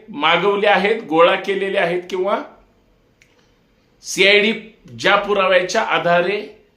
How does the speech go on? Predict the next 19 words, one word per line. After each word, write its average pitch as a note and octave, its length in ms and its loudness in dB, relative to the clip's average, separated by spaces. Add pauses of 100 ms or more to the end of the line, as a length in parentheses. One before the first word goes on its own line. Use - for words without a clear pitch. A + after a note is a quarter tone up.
(240)
वाल्मिक G3 500 0
कराडला G#3 360 2
एक G#3+ 160 -2
नंबरचा G3+ 500 -8
आरोपी F3+ 320 -6
करते, D3 680 -10 (440)
याचा C#3 400 -2
अर्थ D#3 340 -2 (840)
जो F#3 220 0
काही A3 480 0 (500)
मृत्यूचा F#3 720 -2
सीन G3+ 380 -4 (640)
तीन A3 260 2
वाजून G3 640 0
तीस - 420 -10
ते G#3+ 320 0
सहा F#3 400 0
वाजून G3 460 0
तीन, G3+ 420 -10